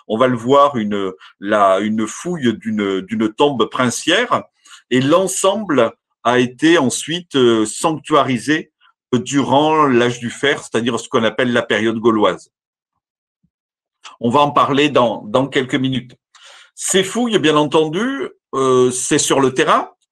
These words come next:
où l'ensemble de la documentation est recueillie, mais c'est également, et c'est important ensuite, des travaux en laboratoire. L'archéologue aujourd'hui étudie des monuments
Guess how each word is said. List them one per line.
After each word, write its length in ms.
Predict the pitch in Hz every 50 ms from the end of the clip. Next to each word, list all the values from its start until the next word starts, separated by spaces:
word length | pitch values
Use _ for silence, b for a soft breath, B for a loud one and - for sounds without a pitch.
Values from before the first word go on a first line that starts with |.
| _ -
où 160 | 135 131 127
l'ensemble 720 | 123 131 135 139 135 135 - - 165 160 156 139 120 104
de 80 | 104 113
la 140 | 110 117 110
documentation 1000 | 110 120 117 - - 117 123 123 113 - 123 117 117 - - 135 135 127 117
est 60 | 110
recueillie, 540 | 104 107 113 110 - 131 139 170 226 285 - _ b b b b b b -
mais 200 | 113 135 156 156
c'est 400 | - - - 202 190 190 - - -
également, 600 | 175 165 143 156 147 147 156 160 202 240 254 233
et 60 | 160
c'est 240 | 123 - 143 - 139
important 500 | 131 131 135 147 - - - 427 381 -
ensuite, 460 | 156 131 - - - 202 220 - -
des 220 | 131 117 127 127 127
travaux 340 | - 135 135 131 147 175
en 80 | 170 151
laboratoire. 800 | 143 143 143 139 139 147 151 151 - 127 117 110 107 - - _ _ _ B B B B B B B -
L'archéologue 720 | 98 113 143 139 - - - 139 143 139 156 185 226 180 170
aujourd'hui 640 | 147 123 139 127 117 117 123 147 175 196 208 190 151
étudie 540 | 131 135 - 135 135 120 120 147 160 160
des 120 | 139 131 120
monuments 600 | 120 131 139 131 135 139 143 151 185 370 381 -